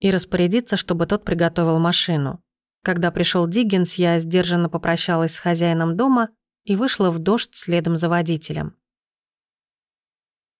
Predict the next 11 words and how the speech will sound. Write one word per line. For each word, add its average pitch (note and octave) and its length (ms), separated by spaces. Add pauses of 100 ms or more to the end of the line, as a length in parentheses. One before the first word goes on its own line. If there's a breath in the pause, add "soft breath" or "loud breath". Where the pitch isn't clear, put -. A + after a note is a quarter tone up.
(600)
Вернувшись F#3+ 560
в E3+ 80
гостиную, G3 680
Северин F#3+ 420
застал F3+ 420
Генри E3+ 600
и F3+ 200
Элоизу F#3 520
за F3 140
неторопливой F3 600
беседой. D#3+ 680